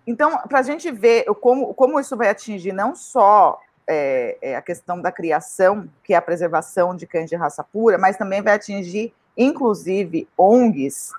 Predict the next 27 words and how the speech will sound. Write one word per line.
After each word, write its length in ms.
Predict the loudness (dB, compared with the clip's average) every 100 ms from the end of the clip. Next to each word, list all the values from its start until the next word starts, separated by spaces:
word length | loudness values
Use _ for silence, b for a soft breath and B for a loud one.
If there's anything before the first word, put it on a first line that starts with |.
| _ _ _
se 160 | -4 -4
for 260 | 2 4
olhar 260 | 6 4 2
num 160 | -2
todo. 600 | -4 4 6 6 2 -10 _ B B B _
A 100 | -2
gente 260 | 0 -4 -4
conhece, 540 | -2 -2 -2 -4 -6
por 140 | -4 -2
exemplo, 600 | -2 -6 -10 -4 -4 2
ongs 360 | 2 2 -2 -2
protetores 800 | -2 -2 -2 2 2 2 -4 -10
que 140 | -8
dão 420 | 0 2 2 -4 -10 _ _ _ -14 -4
comida 280 | -2 2 2
vegana 760 | 2 2 4 4 2 -4 -6 _
pros 140 | -8
seus 200 | -6 -8
cães, 300 | -10 -12 -4
e 80 | -4
o 80 | -4
cão, 460 | 2 4 4 2 -2
ele 220 | -2 0
é 80 | 0
um 100 | 0
carnívoro. 500 | 0 2 0 -2 -4
Então, 220 | -4